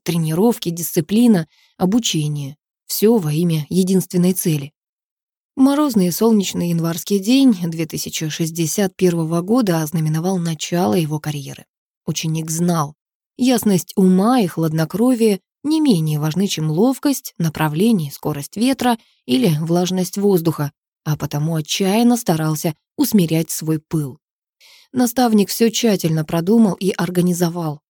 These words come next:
Комната в чистеньком отеле среднего класса на Второй авеню выходила окнами на запад, на тихий квартал Саттон-Плейс.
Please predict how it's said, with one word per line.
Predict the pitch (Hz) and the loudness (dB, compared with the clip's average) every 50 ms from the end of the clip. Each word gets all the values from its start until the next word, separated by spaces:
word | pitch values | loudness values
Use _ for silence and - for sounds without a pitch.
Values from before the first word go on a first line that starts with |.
| _ _ | _ _
Комната | - - 160 151 147 151 - - 147 143 139 | -4 -2 -2 0 -2 -4 -6 -6 -8 -8 -8
в | - | -8
чистеньком | - - - - - 156 147 - 147 143 151 | -8 -8 -8 -6 -8 -10 -8 -6 -6 -6 -4
отеле | 151 151 - 214 226 240 220 202 160 | -6 -2 0 2 4 4 4 2 0
среднего | - - 165 151 151 147 147 147 147 | -2 -4 -6 -6 -4 -4 -4 -4 -4
класса | - 160 160 156 - - 165 | -2 -2 -2 -2 -4 -6 -8
на | 165 156 | -8 -8
Второй | - - 156 156 156 156 156 | -6 -4 -4 -2 0 0 0
авеню | 156 165 190 214 240 277 269 - _ _ _ _ _ | 0 2 4 4 4 4 2 -2 _ _ _ _ _
выходила | - 262 285 233 - 247 208 220 254 233 185 | 0 0 2 2 2 0 2 2 2 4 4
окнами | 175 185 190 - 185 180 175 180 | 4 4 4 2 2 2 4 4
на | 180 185 190 | 4 4 4
запад, | 196 180 165 151 143 - 143 - _ _ _ _ | 2 2 0 -2 -2 -4 -10 -16 _ _ _ _
на | 160 170 | -2 -2
тихий | 151 - 175 147 160 147 | -2 -2 -4 -4 -4 -4
квартал | - 165 156 151 - - 202 220 208 - _ _ _ _ _ | -2 -2 -4 -2 0 2 2 2 0 -2 _ _ _ _ _
Саттон-Плейс. | - - - 196 190 - - 202 208 208 208 - 196 156 147 139 - - | -8 -4 -2 -2 -2 0 0 2 2 0 0 -2 -4 -4 -4 -4 -6 -10